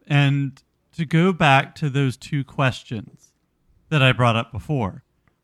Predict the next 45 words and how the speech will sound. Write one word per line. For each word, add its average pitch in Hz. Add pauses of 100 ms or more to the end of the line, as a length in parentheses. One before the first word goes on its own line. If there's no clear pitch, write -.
(100)
what 143
are 185
the 180
characters 147
asking 127
themselves 120
and 117
each 113
other? 113 (240)
I 143
think 170
you 214
just 151
answered 151
that. 87 (1120)
What 156
does 165
the 151
ending 147
come 110
down 98
to? 92 (100)
I 120
think 107
you 120
just 147
answered 147
that. - (720)
You 180
know, 135
I, 180
I, 175 (160)
I 156
find 165
that 147
interpretation 135
interesting 151
because 151
it 202
does 190
very 120
much 110
do 123
those 110
two 104